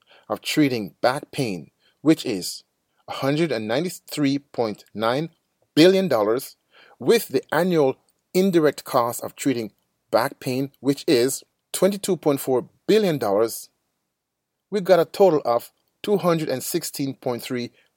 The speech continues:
billion dollars. What if we were to save sixty-nine percent of that each year? That could be a savings of two hundred and sixteen point three billion dollars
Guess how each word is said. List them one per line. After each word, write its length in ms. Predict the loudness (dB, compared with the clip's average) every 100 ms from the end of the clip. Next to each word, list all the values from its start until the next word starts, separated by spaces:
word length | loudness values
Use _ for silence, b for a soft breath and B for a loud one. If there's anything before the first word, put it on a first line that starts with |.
| _ 4
billion 360 | 4 6 2
dollars. 580 | 2 2 0 -4 -12 -14 _ _ _ _ _ _ b b b
What 420 | -2 2 2 0 0
if 220 | -2 -2
we 100 | -2
were 380 | 0 0 -2 _ _ -14
to 100 | -4
save 380 | 0 0 -2 -6 _
sixty-nine 840 | -6 -4 -2 -2 0 0 2 0
percent 520 | -2 -4 -2 -4 -6 _ -12
of 160 | -6
that 260 | 0 0 -2 _ _ _ -6
each 300 | -4 -2 -4
year? 300 | -4 -8 -10 _ _ _ _ _ _ _ _ _ _ _ _ _ _
That 200 | -6 -4
could 100 | -6
be 120 | -6
a 100 | -4
savings 420 | 0 2 2 0 -6
of 220 | -8 -10 b b -2
two 140 | 0
hundred 320 | 2 0 0
and 140 | -4 -6
sixteen 420 | -6 -4 -4 -4
point 220 | -2 -4
three 220 | -2 -2 _ 4
billion 280 | 4 6 0
dollars 400 | 0 0 -2